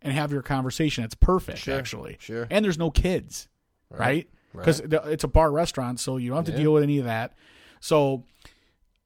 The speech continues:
Speaker 1: after, like, half hour of sitting there, we ordered some chips or whatever, and, and then she's like, "Eh, well, let's just sit here and eat." I'm like, "Well, could have started that a half <laughs> hour ago." Uh, so we had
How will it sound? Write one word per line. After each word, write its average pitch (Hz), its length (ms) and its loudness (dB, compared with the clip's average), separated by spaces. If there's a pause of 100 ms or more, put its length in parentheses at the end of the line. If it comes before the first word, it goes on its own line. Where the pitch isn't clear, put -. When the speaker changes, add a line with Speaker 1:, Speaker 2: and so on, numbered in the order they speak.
(120)
Speaker 1:
after, 160 260 2
like, 151 140 0
half 151 320 -2
hour 147 240 4
of 131 100 -2
sitting 156 320 0
there, 123 160 0
we 127 140 -4
ordered 131 300 -4
some 120 120 -8
chips 135 300 -6
or 131 80 -6
whatever, 120 400 -6
and, 117 260 -10
and 131 140 -10
then 123 80 -8
she's 120 160 -8
like, 135 100 -10 (200)
"Eh, 180 180 -2
well, 190 220 -10 (260)
let's 226 300 -4
just - 180 -4
sit 143 160 -6
here 151 180 0
and 135 80 -2
eat." 127 140 -4
I'm 135 80 -8
like, 123 180 -6
"Well, 123 120 -6
could 147 180 0
have 131 140 -8
started 131 380 -2
that 165 200 0
a 135 40 -4
half 120 280 -4
<laughs> 131 120 -2
hour 127 200 -6
ago." 127 400 -6 (600)
Uh, 127 280 2
so 160 160 0
we 147 140 2
had 147 300 0